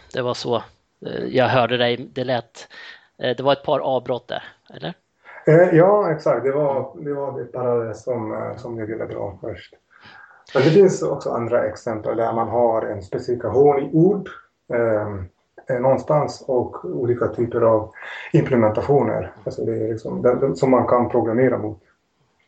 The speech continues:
Speaker 1: Eh, eftersom det ingår ordet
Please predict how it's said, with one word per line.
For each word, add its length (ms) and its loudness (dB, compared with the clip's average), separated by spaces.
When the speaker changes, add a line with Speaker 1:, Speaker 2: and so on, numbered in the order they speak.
Speaker 1:
Eh, 220 2
eftersom 300 0
det 80 -2
ingår 680 -4
ordet 440 -2